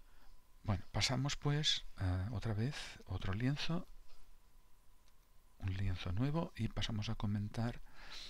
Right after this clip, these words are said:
el ejercicio número cuatro, que dice, aproxímese por truncamiento el número siete nueve cero uno seis cinco cuatro, voy a apuntarlo,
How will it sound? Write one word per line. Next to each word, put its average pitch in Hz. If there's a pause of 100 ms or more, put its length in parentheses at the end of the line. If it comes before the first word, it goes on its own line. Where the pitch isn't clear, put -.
(320)
el 104
ejercicio 110
número 107 (960)
cuatro, - (960)
que 107
dice, 101
aproxímese 110
por 101
truncamiento 110
el 95
número 117
siete 110
nueve 104
cero 104
uno 101
seis 92
cinco -
cuatro, 117 (140)
voy 95
a 98
apuntarlo, 107